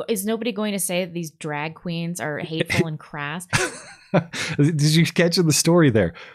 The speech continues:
Speaker 2: "Well, they're, they're under investigation for the, uh, annoyance or the harassment of children." Uh, do go on
Speaker 1: Who?
Speaker 2: about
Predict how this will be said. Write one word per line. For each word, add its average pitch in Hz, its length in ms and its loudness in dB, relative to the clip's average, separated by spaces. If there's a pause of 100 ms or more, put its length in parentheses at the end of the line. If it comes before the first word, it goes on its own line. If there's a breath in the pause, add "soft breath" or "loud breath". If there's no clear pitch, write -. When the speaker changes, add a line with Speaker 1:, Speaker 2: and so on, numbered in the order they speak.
(240 loud breath)
Speaker 2:
"Well, 123 120 4
they're, 143 180 2
they're 143 220 6
under 185 220 8
investigation 131 880 4
for 110 260 2
the, 101 280 4
uh, 92 200 4
annoyance 135 600 6
or 135 100 4
the 110 120 2
harassment 117 720 4
of 95 160 -2
children." 110 540 0
Uh, 135 80 2
do 165 340 4
go 202 240 6
on 143 300 4
Speaker 1:
Who? 92 80 -8
Speaker 2:
about 160 480 4